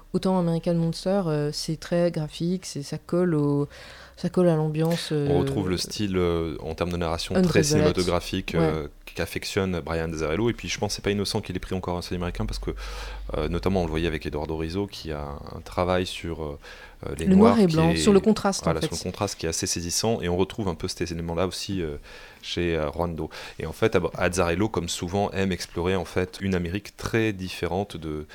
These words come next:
Speaker 2: de celle, euh, que l'on peut connaître.
Speaker 1: Disons qu'en fait, je crois que chez Azzarello, euh,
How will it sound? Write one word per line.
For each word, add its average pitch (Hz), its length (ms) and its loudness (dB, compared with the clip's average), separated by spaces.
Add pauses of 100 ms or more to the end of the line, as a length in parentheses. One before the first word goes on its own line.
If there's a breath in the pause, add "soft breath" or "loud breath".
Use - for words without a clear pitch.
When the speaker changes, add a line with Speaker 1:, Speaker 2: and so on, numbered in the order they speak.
(340 loud breath)
Speaker 2:
de 87 80 -4
celle, 98 360 2
euh, 82 140 2 (100)
que - 100 0
l'on 90 120 2
peut 90 140 -2
connaître. 76 440 -6
Speaker 1:
Disons 202 300 0
qu'en 190 120 -2
fait, 214 380 -4
je 156 180 -4
crois 208 180 -2
que - 40 -8
chez - 140 0
Azzarello, 156 640 0 (120)
euh, 135 400 -2